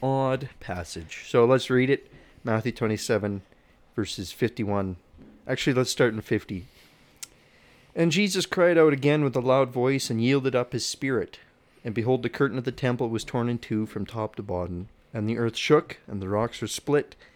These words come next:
The tombs also were opened, and many bodies of the saints who had fallen asleep were raised. And coming out of the tombs after his resurrection, they went into the holy city and appeared to many.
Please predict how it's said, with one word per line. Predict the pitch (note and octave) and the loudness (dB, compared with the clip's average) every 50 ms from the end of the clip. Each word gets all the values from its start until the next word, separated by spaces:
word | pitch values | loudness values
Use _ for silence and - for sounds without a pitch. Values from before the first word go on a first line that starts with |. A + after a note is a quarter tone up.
| _ _ _ _ _ _ _ _ | _ _ _ _ _ _ _ _
The | - | -14
tombs | - - - C#3+ C3+ C#3 B2+ - | -12 -6 -2 0 0 0 0 2
also | B2+ C#3+ D3+ - - B2+ | 2 2 2 2 0 -2
were | A#2 A#2 - | -2 0 2
opened, | G#2+ G#2 G#2 - A#2 A2 A2 | 0 0 0 -2 -4 -6 -4
and | B2+ A#2+ A#2 A#2 | -4 -2 0 0
many | A#2+ B2 B2+ B2+ | 2 2 2 0
bodies | G#2 G#2+ G#2 G#2+ A2 A2+ A#2 A2 - | 2 4 4 4 4 2 -2 -6 -8
of | A2 G#2+ | -10 -12
the | - | -10
saints | - - C3 A#2 B2 A#2+ - | -6 -4 -2 -2 -2 -2 -4
who | - - | -6 -8
had | G#2 | -8
fallen | - - A#2 A2+ A#2 A2+ | -4 -2 0 0 0 0
asleep | G#2+ - - - A#2+ A2+ - - | -2 -6 -6 -6 -8 -6 -4 -2
were | A2 | -2
raised. | G#2 G#2 G#2+ A2 G#2 F#2+ F2 E2+ - - - _ _ _ _ _ _ _ _ _ _ - | 0 2 2 2 2 0 -4 -6 -12 -16 -20 _ _ _ _ _ _ _ _ _ _ -8
And | - A2 - | -8 -6 -4
coming | - B2+ B2 A#2+ A#2+ | -2 0 2 2 4
out | A#2+ A#2+ A#2 | 4 4 2
of | A2+ | 0
the | A2+ | -2
tombs | A2 - - C#3 B2+ B2 A#2+ - | -4 -4 -2 -2 0 0 0 0
after | G2 A2 A2 G#2 - B2 | 0 -2 -2 -2 -2 -4
his | A2+ - - | -4 -2 0
resurrection, | A2 A2 A2 G#2 A2+ G#2+ G#2+ A2+ A2 - - - B2 | 0 0 0 0 0 0 0 0 -2 -4 -6 -6 -4
they | G#2+ G2+ | -4 -2
went | G2+ G#2+ A2+ - | -2 -2 -2 -4
into | A#2+ A#2 | -6 -10
the | - A2 | -8 -8
holy | G#2 B2 A#2+ A#2 A2 | -6 -4 -4 -4 -4
city | - - - B2+ G#2+ A#2 A#2 | -4 -4 -2 -2 -2 -2 -2
and | A2 A2 | -2 -4
appeared | G2+ - - B2 A#2 A2+ | -4 -4 -4 -2 -2 -2
to | - A2 | -2 -2
many. | A2 A#2 A#2 A2+ G2 F2+ | -2 0 0 0 -2 -4